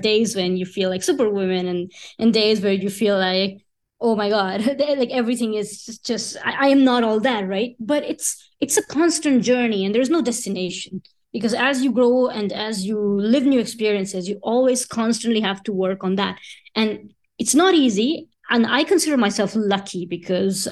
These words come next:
I have always relatively had support from, uh, like, even scientific colleagues, or even if the family, um, my, my parents know that I am a pole dancer, perhaps not <laughs> all of the aspects of pole dancing. I,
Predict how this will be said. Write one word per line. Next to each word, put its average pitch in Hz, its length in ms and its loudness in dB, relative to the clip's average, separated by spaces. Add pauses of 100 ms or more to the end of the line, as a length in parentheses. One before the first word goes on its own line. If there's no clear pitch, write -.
I 202 40 2
have 214 180 2
always 262 540 0 (260)
relatively 240 460 0
had 196 260 -6
support 208 640 -2 (560)
from, 208 540 0
uh, 190 160 0
like, 202 220 -8
even 233 180 2
scientific 214 560 -2
colleagues, 233 600 -4 (120)
or 226 80 0
even 247 240 0
if 247 160 -6
the 214 80 -4
family, 240 800 0 (220)
um, 220 920 -2 (480)
my, 262 160 2
my 294 140 0
parents 330 460 2
know 277 380 2
that 320 140 -2
I 311 80 -2
am 302 120 -2
a 311 140 -4
pole 302 160 -2
dancer, 294 480 -4
perhaps 233 400 -2
not 226 260 2
<laughs> - 140 -4
all 254 180 2
of 240 120 -2
the 269 100 0
aspects 269 480 -4
of 269 160 -4
pole 262 160 0
dancing. 262 500 -4
I, 214 320 -2